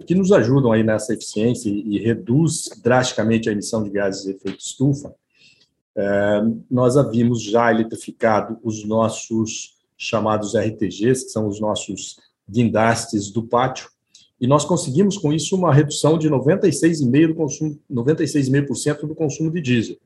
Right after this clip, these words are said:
Isso é bastante expressivo. Então, o fato de termos eletrificado, fomos o primeiro também terminal no país a ter os seus equipamentos eletrificados, nós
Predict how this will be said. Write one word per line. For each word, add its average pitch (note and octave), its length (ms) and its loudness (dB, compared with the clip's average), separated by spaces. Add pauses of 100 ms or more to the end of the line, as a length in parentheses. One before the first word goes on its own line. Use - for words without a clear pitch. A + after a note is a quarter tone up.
(100)
Isso - 160 2
é - 20 4
bastante D#3 460 4
expressivo. G#2 440 -6
Então, D3+ 320 -4
o - 60 -12
fato D#3 260 -2
de C3+ 120 -4
termos C3 300 2
eletrificado, B2+ 680 -2
fomos B2 240 -2
o B2 60 -8
primeiro C3 420 2
também A#2 480 0 (340)
terminal A#2+ 360 6
no B2 100 0
país B2+ 360 2
a A2+ 60 2
ter B2 220 0
os G#2+ 100 -6
seus A#2 200 0
equipamentos A2+ 560 0
eletrificados, C3 720 -2
nós C#3 500 -4